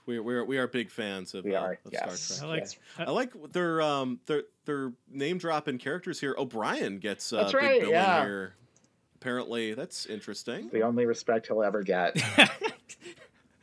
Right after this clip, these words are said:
Speaker 1: What are you talking about? Like, uh, have you seen Lower Decks?
Speaker 2: <laughs> That's right. He is the most important person in, in
Speaker 1: <laughs> He's
Speaker 2: history, according to that show.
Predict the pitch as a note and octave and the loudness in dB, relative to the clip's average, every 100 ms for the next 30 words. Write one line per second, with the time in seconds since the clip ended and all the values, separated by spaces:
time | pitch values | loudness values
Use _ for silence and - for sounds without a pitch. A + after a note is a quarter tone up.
0 | - - - _ _ _ _ - G3+ F#4+ | -20 -20 -20 _ _ _ _ -2 2 2
1 | - C4 E4 C4 C3 G2+ F#2+ G2 B2 B2 | 4 2 2 0 0 2 0 0 -2 0
2 | C3 C3+ D3+ D#3+ F#3+ - G#3 G3+ F#3 G3+ | 0 2 0 -2 -2 -2 -2 0 0 0
3 | E3+ C#3 A#3+ G#3 A3 G#3+ G3+ - G3 A#3+ | 2 0 2 4 4 2 0 0 -4 -2
4 | A3+ G#3+ A3 G#3+ A3 E3 F#3+ F#3 F3+ F3 | 2 2 4 4 4 4 4 4 4 4
5 | G3 F3 D#3 E3 D#3+ D3+ D#3 D3+ C#3 - | 4 2 2 6 6 4 0 2 4 2
6 | D3+ C#3+ - C3+ C3+ B2 - C#3+ D3 - | 2 2 2 2 0 -8 0 2 2 -2
7 | - E3+ - E3 B2+ B2+ B2 - D#3 C3+ | -4 -4 0 0 6 6 4 2 4 4
8 | A#2+ A#2+ D3 C3 B2+ B2 G#2 A2+ - A2 | 4 4 4 4 4 6 6 4 2 4
9 | G#2+ G#2 B2 | 4 4 2